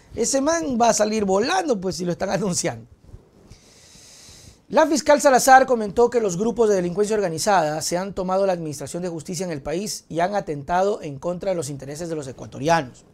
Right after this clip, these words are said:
Expresó que se han beneficiado de los recursos, como sucedió en el caso Metástasis, al permitir la unión de dos armas letales, la corrupción y la delincuencia organizada.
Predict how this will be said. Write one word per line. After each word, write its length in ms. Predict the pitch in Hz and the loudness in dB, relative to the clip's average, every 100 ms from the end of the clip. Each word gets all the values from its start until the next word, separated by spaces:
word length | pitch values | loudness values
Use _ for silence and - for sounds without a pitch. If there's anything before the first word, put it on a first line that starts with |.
| _ _ - _ _ _ - - - - - | _ _ -20 _ _ _ -20 -20 -20 -12 -6
Expresó 540 | 175 - 180 - 233 | -6 -4 -2 2 2
que 100 | 240 | 2
se 140 | - 196 | -2 -2
han 120 | 208 | -2
beneficiado 640 | 214 175 156 - 190 208 | -4 -6 -6 0 2 2
de 100 | 196 | 0
los 120 | 165 | -4
recursos, 600 | 143 139 196 196 220 220 - - - - - _ | -6 -10 -8 -6 -4 -6 -10 -20 -20 -20 -20 _
como 240 | 185 190 190 | -4 -2 -2
sucedió 340 | 185 170 196 | -2 -2 -2
en 60 | 208 | -2
el 100 | 160 | -2
caso 260 | 190 185 | -2 -2
Metástasis, 720 | 170 151 233 - 156 156 147 - | -4 0 0 0 -2 -4 -6 -4
al 180 | 151 151 | -4 -2
permitir 800 | 165 160 156 135 247 190 170 _ _ _ _ | -2 -2 -4 -6 -4 -4 -6 _ _ _ _
la 160 | - 160 | -4 -4
unión 360 | 160 170 208 220 | -2 -6 -6 -4
de 140 | 180 | -4
dos 540 | 147 185 220 - - _ | -2 -2 -2 -4 -6 _
armas 400 | - 190 208 196 | 0 0 0 -4
letales, 600 | 160 156 180 151 120 - - | -4 -4 -2 -2 -4 -14 -12
la 180 | 131 | -10
corrupción 640 | - 131 131 - 214 226 - | -10 -12 -10 -4 -4 -4 -10
y 120 | 165 | -10
la 100 | 147 | -8
delincuencia 720 | 139 131 127 170 165 170 160 | -10 -12 -8 -8 -6 -6 -8
organizada. 760 | - 147 139 131 117 - - | -8 -8 -8 -10 -12 -16 -20